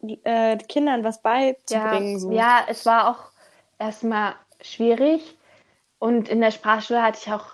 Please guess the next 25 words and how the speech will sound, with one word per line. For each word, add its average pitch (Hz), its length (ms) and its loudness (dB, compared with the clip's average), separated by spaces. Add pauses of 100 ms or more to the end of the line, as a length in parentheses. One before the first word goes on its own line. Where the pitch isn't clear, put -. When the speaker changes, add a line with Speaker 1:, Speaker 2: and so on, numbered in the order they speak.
(120)
Speaker 2:
ah, 208 300 -4
ich - 220 -14 (160)
fand 233 280 -4
es 226 100 -10
auch 214 120 0
immer 214 220 -2
so 220 80 2
ätzend, 240 400 0
die 214 140 -2
Vokabeln 247 480 2
zu 226 120 -4
lernen, 220 400 2
weil 202 280 0 (360)
die 214 80 -6
halt 220 180 0
so 220 80 2
komplett 220 580 0
anders 214 360 -2
klingen, 254 360 0
halt 202 180 -6
gar 208 140 0
nicht 214 160 -6
irgendwie 202 260 -4
ein 202 60 -8
bisschen 202 380 -8